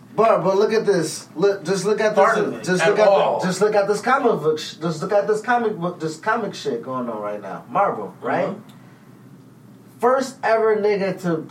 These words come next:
Speaker 1: to, the, the, the first Marvel movie to kick off this fucking shit was Blade.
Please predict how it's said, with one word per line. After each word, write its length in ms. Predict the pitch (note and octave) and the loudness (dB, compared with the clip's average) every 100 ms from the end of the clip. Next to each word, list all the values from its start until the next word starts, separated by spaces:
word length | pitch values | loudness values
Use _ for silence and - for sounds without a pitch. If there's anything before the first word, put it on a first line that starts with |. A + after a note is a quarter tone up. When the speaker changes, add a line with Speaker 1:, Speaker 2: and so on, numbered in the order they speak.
| - | -4
Speaker 1:
to, 180 | D#3 D3+ - | -4 -4 -8
the, 180 | F3 D#3+ | -4 -2
the, 200 | D#3 D#3 - | 0 -4 -2
the 80 | E3 | -4
first 600 | - - A#3+ D4 D4 F3+ | -4 -4 2 2 0 -4
Marvel 600 | E3 G3 G#3 A#3 G3+ G#3+ | -4 0 2 4 4 2
movie 540 | G3 G#3 F#3 C#3+ B2+ B2 - - - | 2 0 0 -2 -4 -6 -16 -20 -14
to 220 | E3 D#3 - | -6 -6 -6
kick 280 | - C#4 A3 | -2 -2 2
off 280 | A3 G3+ - | 2 2 0
this 200 | F#3+ - | -2 0
fucking 380 | - - D#3 | 0 0 -2
shit 440 | C#3+ - D#3 B2 - - - - | -6 -4 -2 -2 -4 -16 -20 -20
was 120 | - | -20
Blade. 560 | - E3+ F#3 D#3+ A#2+ | -6 0 2 0 -2